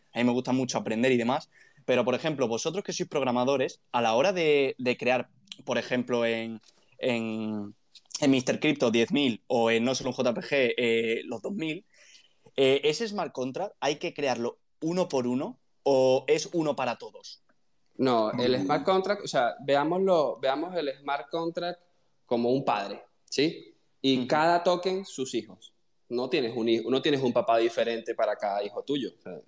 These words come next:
Speaker 2: eh, tú eres el
Speaker 1: Ujú.
Speaker 2: papá y tienes dos mil quinientos catorce hijos, o tú eres el papá y tienes diez mil hijos, ¿verdad? Ese, ese sería la, la relación. Em, eso es algo tomado de otros paradigmas de programación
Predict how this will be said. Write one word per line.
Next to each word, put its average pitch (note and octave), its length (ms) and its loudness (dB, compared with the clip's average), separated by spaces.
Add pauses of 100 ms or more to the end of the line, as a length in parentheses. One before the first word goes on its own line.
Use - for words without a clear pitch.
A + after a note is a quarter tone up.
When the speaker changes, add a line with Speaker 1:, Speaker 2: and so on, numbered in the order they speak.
(140)
Speaker 2:
eh, - 180 -6
tú C3 160 4
eres C3 140 6
el D#3 80 4
Speaker 1:
Ujú. B2+ 60 0
Speaker 2:
papá D#3+ 440 2
y F3 100 -2
tienes B2 280 -4
dos B2 100 -12
mil B2+ 140 -6
quinientos B2+ 360 -10
catorce A#2+ 500 -2
hijos, F3+ 280 -2 (360)
o A#2+ 120 2
tú B2 80 0
eres B2 140 2
el C3+ 100 0
papá C3+ 320 2
y F3 60 2
tienes B2+ 240 -2
diez A#2+ 240 0
mil A2 180 2
hijos, G#2 240 -6 (600)
¿verdad? A2 320 0
Ese, A#2 420 0
ese C3+ 160 -2
sería B2 360 2
la, A2+ 260 4
la A2 100 -2
relación. A2 460 -4 (340)
Em, B2 540 2 (140)
eso C3 200 -2
es D#3 80 0
algo D#3+ 300 0
tomado C3+ 460 0
de C3+ 80 0
otros C3+ 200 -6
paradigmas A#2 540 0
de D3+ 80 -8
programación A2+ 800 -4